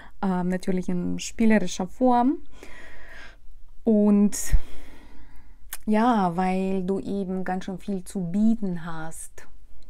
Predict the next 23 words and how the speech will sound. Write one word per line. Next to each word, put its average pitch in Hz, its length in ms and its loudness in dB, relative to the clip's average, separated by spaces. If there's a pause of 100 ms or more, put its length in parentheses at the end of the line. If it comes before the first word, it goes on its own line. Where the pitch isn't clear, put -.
(460)
Du 202 40 -4
hast 190 120 -6
ganz 202 200 2
schön 202 140 2
viel 202 320 -2
zu 180 280 -2
bieten 202 440 0
und 190 300 -2
es 190 140 -4
gibt - 180 -6
so 196 100 -6
viele 196 380 -2
ungeahnten 202 800 -2
Potenziale, 185 880 -2
die 170 180 -2
er 175 100 -2
bei 175 180 -4
dir 180 280 -6
immer 175 260 -4
wieder 180 300 -4
entdeckt. 180 400 4
Hat 262 160 8
es, - 120 2